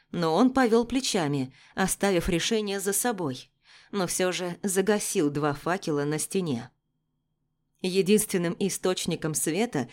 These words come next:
здесь осталась лишь маленькая лампа в моих руках. Вновь воцарилась тишина, такая, что мне стало даже неловко нарушать ее голосом. То, что буквально приходилось чувствовать дыхание мужа за спиной,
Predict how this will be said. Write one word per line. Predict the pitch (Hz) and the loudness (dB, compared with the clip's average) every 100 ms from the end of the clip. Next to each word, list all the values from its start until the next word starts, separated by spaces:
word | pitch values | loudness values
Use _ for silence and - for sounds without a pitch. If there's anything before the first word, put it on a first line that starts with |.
| - - | -12 -8
здесь | 175 180 214 - | -4 0 0 -2
осталась | 185 - 247 233 226 | -6 -2 0 0 0
лишь | 214 208 | -2 -2
маленькая | 226 262 254 240 233 247 | 0 0 0 -2 -2 -2
лампа | 240 185 131 143 | 0 -2 -2 -2
в | 147 | -2
моих | 156 143 | -4 -4
руках. | 170 170 151 - - - _ _ _ _ _ - - - | -6 -4 -6 -6 -14 -20 _ _ _ _ _ -20 -16 -8
Вновь | 156 160 156 - | -6 -2 -2 0
воцарилась | 208 208 - 208 170 170 - | 0 0 2 2 0 -4 -4
тишина, | 214 - 233 202 123 117 _ _ _ - - | -2 0 0 -2 -4 -8 _ _ _ -20 -12
такая, | - 160 - 185 160 | -4 -4 0 0 0
что | 147 - | 0 -2
мне | 165 160 | -2 -4
стало | - - 190 175 | -6 -4 -2 -2
даже | 170 165 180 | -2 -2 -4
неловко | 185 185 220 196 - 160 | -4 0 0 0 -2 -2
нарушать | 156 165 - 196 165 | -2 -2 0 -2 -2
ее | 165 151 156 | -2 -2 -2
голосом. | 175 196 143 - 135 127 127 _ _ _ _ - - - | -2 -2 -2 -4 -4 -6 -8 _ _ _ _ -20 -20 -6
То, | - 214 | 0 2
что | - 226 | 2 2
буквально | 196 202 202 214 208 208 | 2 0 2 2 2 0
приходилось | 208 202 202 190 214 202 - | 2 2 0 2 4 2 0
чувствовать | - 240 220 - 180 156 | -4 -4 -4 -2 -2 0
дыхание | 190 - 233 175 170 | -2 0 -2 -2 -4
мужа | 185 214 165 160 | 0 2 2 0
за | 160 | -2
спиной, | - 202 226 247 131 | -2 -2 0 0 -2